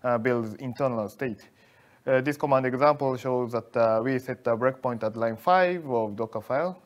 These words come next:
and then, uh, resumes the build. And, uh, the build will run until it reaches, uh, to line five. And as shown in the example, build G shows the Docker file contents with marking the line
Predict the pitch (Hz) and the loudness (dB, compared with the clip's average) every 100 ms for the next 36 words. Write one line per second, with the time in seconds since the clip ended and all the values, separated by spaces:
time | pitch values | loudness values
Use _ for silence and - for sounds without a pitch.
0 | _ 131 135 131 131 120 120 117 117 117 | _ -2 0 0 -2 0 0 0 -2 -2
1 | 113 135 135 127 123 110 - 107 131 107 | -2 0 0 0 -2 -4 -6 -4 -2 -4
2 | 90 - _ _ _ _ - _ _ _ | -8 -16 _ _ _ _ -20 _ _ _
3 | _ - 147 143 143 139 139 143 139 160 | _ -6 -2 0 2 2 2 -2 2 4
4 | 156 175 185 160 143 139 131 135 139 139 | 4 4 4 4 2 4 4 6 6 2
5 | 135 - 135 135 143 131 127 - 139 127 | -2 0 0 0 -2 0 -2 -6 -8 -2
6 | 135 127 123 - _ _ 135 131 120 120 | -2 -2 -6 -8 _ _ -2 0 0 -2
7 | 123 117 117 110 165 113 - - _ _ | -2 0 0 2 2 2 -4 -20 _ _
8 | _ _ _ _ 151 147 156 160 185 220 | _ _ _ _ -4 2 2 2 0 0
9 | 175 143 127 120 120 139 147 147 147 - | 0 -2 0 0 2 0 0 0 0 -4
10 | _ - 151 147 123 123 120 - 123 120 | _ 0 2 2 0 -2 -4 0 0 2
11 | 120 107 _ _ - 127 120 110 117 147 | -2 -8 _ _ -14 0 4 4 2 0
12 | 151 139 131 123 160 190 202 202 - - | 2 4 2 2 -2 -6 -6 -8 -10 -20
13 | - 135 127 127 139 139 139 135 127 117 | -8 -2 -2 0 4 4 4 -4 -4 -4
14 | 120 123 123 123 123 | 2 4 4 2 -4